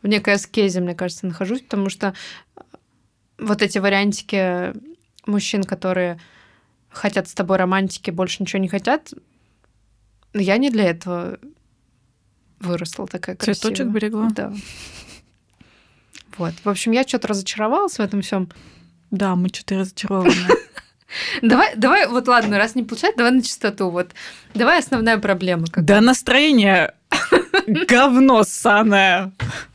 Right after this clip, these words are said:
Speaker 1: Мы не хотели об этом говорить. Так и потому, что вы нам сказали, что прошлый выпуск был грустный.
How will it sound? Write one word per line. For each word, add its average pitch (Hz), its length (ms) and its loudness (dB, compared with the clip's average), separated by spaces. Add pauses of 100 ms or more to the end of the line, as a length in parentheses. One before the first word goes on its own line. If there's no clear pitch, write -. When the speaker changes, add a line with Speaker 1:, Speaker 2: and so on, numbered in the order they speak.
(640)
Speaker 1:
Мы 269 200 4
не 294 120 4
хотели 285 400 2
об 202 140 0
этом 202 280 0
говорить. 214 300 -2 (220)
Так 277 120 -2
и 269 40 0
потому, 262 260 0
что - 140 -8
вы 233 80 2
нам 233 160 2
сказали, 247 280 0
что - 160 -4
прошлый 220 380 0
выпуск 247 260 -2
был 185 200 -2
грустный. 170 600 -4